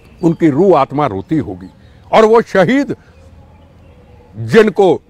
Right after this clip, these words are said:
इंडिया गेट के अंदर राष्ट्रपति बहादुरी पुरस्कार दे रहे थे,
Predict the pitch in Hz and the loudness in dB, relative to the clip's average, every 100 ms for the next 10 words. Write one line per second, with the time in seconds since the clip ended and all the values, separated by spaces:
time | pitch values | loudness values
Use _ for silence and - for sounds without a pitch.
0 | _ 208 208 202 156 190 220 185 - 190 | _ 0 2 2 2 4 4 2 0 0
1 | 180 175 143 185 190 - - 147 147 - | 2 0 2 0 0 -4 -6 -4 -6 -8
2 | _ - 107 123 160 185 208 175 165 - | _ -10 -6 -2 -2 -4 -6 -6 -6 -4
3 | 151 139 117 123 120 - | -2 -2 -4 -2 -4 -4